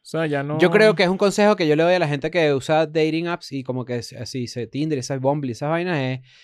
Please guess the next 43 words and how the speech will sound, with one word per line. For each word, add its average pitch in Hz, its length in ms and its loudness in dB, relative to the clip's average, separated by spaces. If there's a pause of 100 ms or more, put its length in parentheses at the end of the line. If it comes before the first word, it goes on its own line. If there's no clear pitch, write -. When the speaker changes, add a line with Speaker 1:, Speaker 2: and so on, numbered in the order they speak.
(300)
Speaker 2:
llévalo 165 340 6
a 180 40 6
la, 160 140 6
llévalo 170 380 6
a 156 100 4
persona 185 560 0
lo 151 160 2
más 143 160 0
rápido 165 400 4
que 147 100 -4
puedas. 123 220 0
Speaker 1:
Ah, 131 180 4
bueno, 123 260 0
eso. 110 260 -4 (160)
Speaker 2:
Llévalo 175 240 8
a - 40 8
Speaker 1:
O - 40 6
Speaker 2:
persona 180 220 4
Speaker 1:
que - 20 4
Speaker 2:
lo 190 80 6
Speaker 1:
la, 160 40 2
Speaker 2:
más 160 100 4
Speaker 1:
o 165 40 4
que 175 60 2
las 180 100 6
Speaker 2:
rápido 175 160 4
que 160 60 4
puedas. - 0 - (180)
Speaker 1:
plataformas 160 500 -2
de, 139 120 -6
de 123 220 -2
esas 151 220 -10
vainas 170 240 -6
de 147 100 -4
citas 190 440 -2 (140)
que 110 560 0 (420)
ya 127 200 0
trabajen 135 360 2
con 151 240 -2
identificación, 113 760 -4
¿no? 185 240 -6
Speaker 2:
Piden. 185 360 6
Speaker 1:
Como - 80 -16